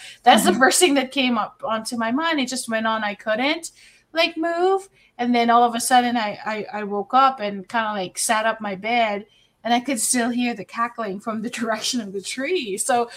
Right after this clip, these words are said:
Speaker 1: so I was really, really
Speaker 2: Ooh.
Speaker 1: scared. So that was, like, the whole,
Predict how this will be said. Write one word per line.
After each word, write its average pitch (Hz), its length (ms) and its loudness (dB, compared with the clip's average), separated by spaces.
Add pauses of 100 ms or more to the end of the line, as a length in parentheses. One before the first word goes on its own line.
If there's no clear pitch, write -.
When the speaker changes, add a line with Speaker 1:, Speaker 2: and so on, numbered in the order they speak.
(140)
Speaker 1:
so 240 140 -2
I 240 160 6
was 254 200 2
really, 208 520 -2
really 185 300 0
Speaker 2:
Ooh. - 20 0
Speaker 1:
scared. - 580 -2 (120)
So 247 140 -2
that 262 200 4
was, 359 120 4
like, 285 260 0
the 269 100 0
whole, 240 400 2